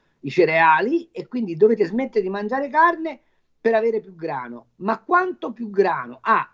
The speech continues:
più grano per un anno, perché poi da, dal duemilaventitré ritorna il set aside e il famoso milione di ettari sdoganato,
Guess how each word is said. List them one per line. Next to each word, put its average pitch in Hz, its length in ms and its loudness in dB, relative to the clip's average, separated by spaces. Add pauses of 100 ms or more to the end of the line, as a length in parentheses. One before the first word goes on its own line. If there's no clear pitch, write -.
(140)
più 233 160 -10
grano 233 340 -2
per 196 220 4
un 135 120 -10
anno, 139 540 -10 (380)
perché 180 240 -4
poi 208 280 -2
da, 175 260 2
dal 156 300 0
duemilaventitré 220 880 0
ritorna 208 440 4
il 143 80 -6
set 240 280 -4
aside 165 520 0
e 175 40 -2
il 180 80 -2
famoso 202 420 -4
milione 165 380 2
di 156 120 -2
ettari 139 440 0
sdoganato, 151 720 2